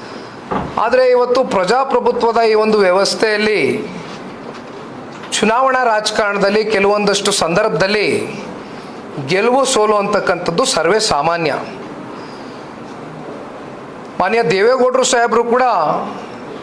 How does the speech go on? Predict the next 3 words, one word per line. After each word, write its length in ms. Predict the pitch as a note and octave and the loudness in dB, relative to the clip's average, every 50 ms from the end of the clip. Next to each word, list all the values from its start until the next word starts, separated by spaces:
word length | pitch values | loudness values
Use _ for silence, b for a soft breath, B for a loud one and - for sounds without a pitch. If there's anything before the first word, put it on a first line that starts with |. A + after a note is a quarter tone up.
| - - - - - - - - - - - - - - - - - - - F#3+ | -14 -14 -14 -14 -14 -14 -14 -16 -16 -16 -16 -16 -16 -16 -16 -16 -16 -8 -6 -6
ಇತಿಹಾಸದಲ್ಲಿ 600 | F#3+ F#3 C4+ C#4 C4 A#3 - - - G#3 A#3 C#4+ | -2 0 2 2 2 2 2 2 2 2 2 2
ಸೋತಿರ್ತಕ್ಕಂಥ 800 | - - F#3 G3+ G3+ G#3 A3+ - - - - - F#3 E3+ E3+ F3 | 2 2 2 2 2 2 0 2 0 -2 0 0 -2 0 2 2
ಉದಾಹರಣೆಗಳಿದೆ. 840 | E3+ F#3+ F#3+ D#3+ D#3 F3+ F3 F3 F3+ E3 E3 D3+ C#3+ B2 C3 C#3+ | 2 2 2 2 2 0 0 0 2 2 2 2 2 0 0 -2